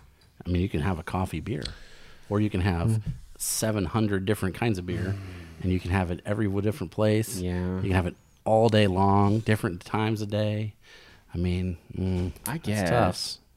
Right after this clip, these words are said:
Speaker 3: I do love
Speaker 1: Coffee is a ritual.
Speaker 3: Oh, I love
Speaker 1: You know?
Speaker 3: rituals. I love, I love rituals. I love, I love s-,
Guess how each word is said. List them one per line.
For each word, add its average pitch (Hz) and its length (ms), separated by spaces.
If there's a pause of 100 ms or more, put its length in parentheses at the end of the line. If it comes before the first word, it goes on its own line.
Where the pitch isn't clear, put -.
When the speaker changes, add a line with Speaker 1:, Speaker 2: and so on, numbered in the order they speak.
(320)
Speaker 3:
I 110 100
do 104 220
love 90 120
Speaker 1:
Coffee 190 260
is 123 100
a 95 40
ritual. 90 720
Speaker 3:
Oh, 95 100
I 85 200
love 78 260
Speaker 1:
You 104 180
know? 123 160
Speaker 3:
rituals. 185 200
I 101 60
love, 98 340
I 101 60
love 101 280
rituals. 104 400
I 90 80
love, 87 400
I 101 120
love 87 420
s-, - 200